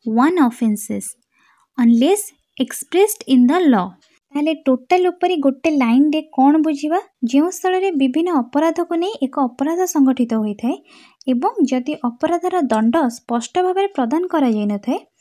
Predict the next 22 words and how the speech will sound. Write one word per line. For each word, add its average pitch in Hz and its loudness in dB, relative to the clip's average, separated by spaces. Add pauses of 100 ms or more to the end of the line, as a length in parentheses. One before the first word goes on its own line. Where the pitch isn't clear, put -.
(460)
ସେହି 330 0
ଜାଗାରେ 233 0 (400)
ଅପରାଧୀକୁ 311 -2
ଗୋଟିଏରୁ 277 0 (120)
ଅଧିକ 247 -2
ଅପରାଧ 269 0
ପାଇଁ 330 -4
ଦଣ୍ଡିତ 240 2
କରାଯିବ 208 -4
ନାହିଁ। 202 -6 (680)
ଏବେ 302 -2
ଆମେ 381 0
ବ୍ରିଫଲି 302 0
ବୁଝିବା 254 0 (140)
କି 403 -2 (100)
କ'ଣ 269 4
କୁହାଯାଇଛି। 214 -2 (920)
ତାହେଲେ 320 -6
କୁହାଗଲା 285 -2 (480)
ଯେ 349 0
ଯେଉଁଠାରେ 269 2
ବିଭିନ୍ନ 254 0